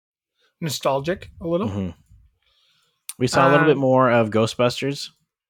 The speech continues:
Speaker 1: Yeah. That was probably the best part of the presentation. I, I
Speaker 2: Uh,
Speaker 1: can't really say much about it.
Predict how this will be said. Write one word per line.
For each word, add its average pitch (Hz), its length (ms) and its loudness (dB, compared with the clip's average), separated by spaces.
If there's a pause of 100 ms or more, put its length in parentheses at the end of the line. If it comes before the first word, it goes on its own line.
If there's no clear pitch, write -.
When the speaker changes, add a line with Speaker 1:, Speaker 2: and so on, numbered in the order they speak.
Speaker 1:
Yeah. 180 280 -4 (960)
That 185 240 -2
was 180 160 -6
probably 175 300 -4
the 160 100 -10
best 151 280 -6
part 156 220 -6
of 156 100 -14
the 160 80 -6
presentation. 156 600 -8 (1300)
I, 170 60 -2
I - 40 -2
Speaker 2:
Uh, 131 280 -2
Speaker 1:
can't 175 360 -2
really 175 300 -4
say 160 260 -8
much 143 280 -6
about 131 280 -8
it. 208 180 -6